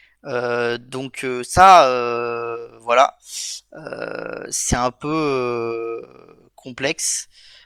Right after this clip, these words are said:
Donc, euh, donc voilà. Euh,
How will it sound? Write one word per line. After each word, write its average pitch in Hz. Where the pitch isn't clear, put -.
Donc, 135
euh, 120
donc 147
voilà. 135
Euh, 113